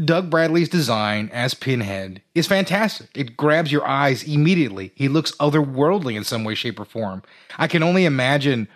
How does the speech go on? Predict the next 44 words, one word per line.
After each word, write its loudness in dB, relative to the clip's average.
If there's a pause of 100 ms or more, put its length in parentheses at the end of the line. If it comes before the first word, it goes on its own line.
(140)
audiences 0
in 0
nineteen 0
eighty-seven -2 (320)
getting 2
a 0
look 0
at -2
him 0
for -2
the -2
first -2
time 0
and -4
having 2
to -2
drink -2
that -4
sight -4
in. -2 (440)
You 4
know, 2
'cause 2
even 2
today, 2
he -2
feels 0
otherworldly -2
when -8
I've -2
seen 0
him -2
in, -6
in -8
nine -2
or -4
ten, -6
eleven -6
other -8
movies. -6 (580)
It, -4
it 0
still 0
feels 0